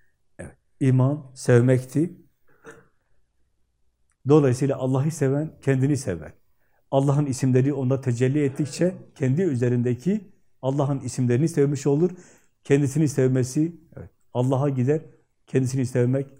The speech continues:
Allah'ı sevmekmiş. Allah'ı sevmek, kendini sevmekmiş. Kendini sevmeyenler Allah'ı sevemez bir kere. "Ben kendimi sevmiyorum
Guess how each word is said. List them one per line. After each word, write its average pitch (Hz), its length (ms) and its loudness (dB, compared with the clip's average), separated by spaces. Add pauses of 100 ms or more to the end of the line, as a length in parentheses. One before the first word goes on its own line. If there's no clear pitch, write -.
Allah'ı 127 300 -2
sevmekmiş. 123 760 -6 (1160)
Allah'ı 143 320 2
sevmek, 156 420 0
kendini 139 300 0
sevmekmiş. 87 800 -8 (1900)
Kendini 147 320 4
sevmeyenler 160 800 2
Allah'ı 151 340 0
sevemez 95 540 -2
bir 92 60 -14
kere. 80 320 -16 (1700)
"Ben 147 140 0
kendimi 147 340 2
sevmiyorum 156 720 2